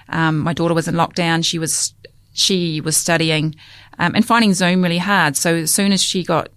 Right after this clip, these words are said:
a chance, you know, it was like, "Connect with your friends, get outside, go and, go and spend some time with people," because that's what energizes her. And my son was the same. He, he's quite an active, um, kid. And so he was getting sort of ratty inside. And I said, "Well, how about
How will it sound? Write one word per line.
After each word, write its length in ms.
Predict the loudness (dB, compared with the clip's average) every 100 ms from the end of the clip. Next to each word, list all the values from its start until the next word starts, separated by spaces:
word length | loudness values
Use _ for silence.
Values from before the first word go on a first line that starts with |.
| -10
a 40 |
chance, 560 | -6 0 2 0 -2 -6
you 80 | -4
know, 120 | -4
it 40 |
was 160 | -4 -6
like, 120 | -6
"Connect 280 | -2 -2 -4
with 100 | -8
your 60 | -6
friends, 380 | -2 -2 -2
get 120 | -4 -4
outside, 580 | -2 -2 0 0 -2 -6 -20 -14 -2
go 180 | 0
and, 120 | 0 0
go 140 | 0
and 100 | 2
spend 180 | 0 -2
some 100 | -2
time 240 | 0 0
with 120 | -2
people," 320 | -2 -4 -2 -6
because 260 | -6 -4
that's 300 | -4 -6 -10 -8
what 120 | -4
energizes 480 | -4 -4 -4 -6 -4
her. 380 | -2 0 -2 -4 -14 -20 -20 -20 -6
And 160 | -2 0
my 80 |
son 260 | 0 0 0
was 120 | 0
the 60 | -2
same. 380 | 0 2 2 0
He, 320 | 0 -2 -2
he's 400 | -2 -2 -6 -8
quite 220 | -4 -2
an 80 | 0
active, 480 | -2 -4 -6 -8 -10
um, 440 | -6 -4 -4 -8 -12 _ _ _ _
kid. 300 | -4 -2 -2 -4 -18 -20 -20 -6
And 180 | -2 0
so 360 | 2 2 2 2
he 180 | 0 0
was 160 | 0
getting 220 | -2 -2
sort 160 | -2 -2
of 80 | 0
ratty 380 | 0 -2 -4 -4
inside. 380 | -2 0 0
And 100 | 2
I 20 | 0
said, 180 | -4
"Well, 120 | -4 -2
how 120 | 0
about 300 | 2 0